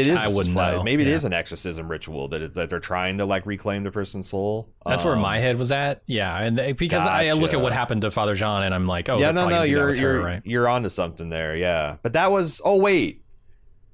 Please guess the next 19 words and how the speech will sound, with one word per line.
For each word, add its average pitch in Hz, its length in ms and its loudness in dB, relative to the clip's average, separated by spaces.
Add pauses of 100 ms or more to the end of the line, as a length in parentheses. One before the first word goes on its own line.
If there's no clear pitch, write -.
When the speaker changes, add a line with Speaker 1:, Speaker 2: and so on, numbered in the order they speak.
(120)
Speaker 1:
did 156 80 0
they 220 140 6
always 240 460 4
do 269 200 2
that, 269 340 4
or 170 140 2
is 160 80 0
that 190 160 4
something 185 320 0
they 165 100 2
started 165 300 2
Speaker 2:
I - 40 2
don't 151 120 2
Speaker 1:
doing 143 140 2
Speaker 2:
know. 139 40 2
Speaker 1:
after 131 320 0
the 110 140 -2
Buddhist 110 640 0
walkthrough? 80 840 -2